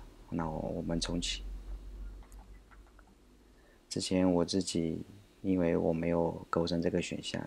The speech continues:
所以我没有试出来，嗯，我并不知道这个问题。那有个朋友反映了以后，我才发现的确是，嗯，开机自启动并不能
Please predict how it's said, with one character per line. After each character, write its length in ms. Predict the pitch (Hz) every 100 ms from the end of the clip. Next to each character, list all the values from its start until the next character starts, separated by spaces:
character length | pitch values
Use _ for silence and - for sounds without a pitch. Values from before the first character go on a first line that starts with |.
| -
所 180 | - 87
以 80 | 87
我 160 | 90
没 120 | 85
有 140 | 85 82
试 360 | - - 85
出 240 | 80 - 85
来， 240 | 82 - - - - - - -
嗯， 240 | - 95 90
我 100 | 87
并 180 | 87 85
不 120 | 85
知 120 | 87
道 160 | 85 85
这 120 | 87
个 100 | 90
问 180 | 85 82
题。 180 | - - - - - - - - - - -
那 260 | - 85 85
有 100 | 87
个 120 | 90
朋 160 | 90 82
友 240 | 82 85 85 - - - -
反 200 | - 90
映 120 | 90
了 60 |
以 120 | 82 78
后， 160 | 82
我 80 | 82 -
才 160 | -
发 160 | 76 80
现 260 | - 82 -
的 100 | 87
确 220 | 82 87
是， 320 | 78 - - - - - -
嗯， 200 | - 87 87
开 160 | - 82
机 440 | 80 - 85 82 - - - -
自 160 | -
启 160 | - -
动 220 | - 87 - - -
并 180 | - 87 - - -
不 120 |
能 100 | 90